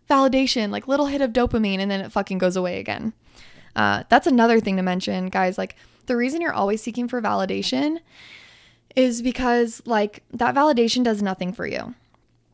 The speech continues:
You're probably getting validation all the time,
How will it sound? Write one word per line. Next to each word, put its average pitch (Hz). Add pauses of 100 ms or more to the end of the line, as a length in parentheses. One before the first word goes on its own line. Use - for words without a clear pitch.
(160)
You're 277
probably 359
getting 254
validation 208
all 190
the 185
time, 196